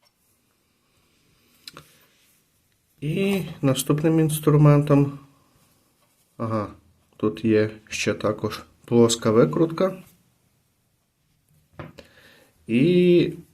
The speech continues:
ось такий от інструмент ми маємо. Для чого він? Саме для того, щоб користуватись ось цими бітами. Тут у нас є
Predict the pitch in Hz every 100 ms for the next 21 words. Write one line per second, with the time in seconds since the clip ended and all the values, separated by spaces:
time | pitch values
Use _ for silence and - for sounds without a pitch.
0 | _ 120 131 151 147 - - 120 - _
1 | _ - 123 123 123 120 123 - - 110
2 | - - 110 117 117 - - 117 117 113
3 | 107 104 98 - - _ _ _ _ 117
4 | 113 107 101 101 95 107 107 _ _ _
5 | _ - - - _ 120 113 - 147 156
6 | 156 156 - - - - - _ - 135
7 | 127 117 107 - 127 143 135 - 135 120
8 | - 113 113 - 113 120 120 120 117 -
9 | - 117 - - 120 117 113 110 110 98
10 | 98 95 _ _ _ - - - - _
11 | - 147 147 123 123 120 - 117 113 110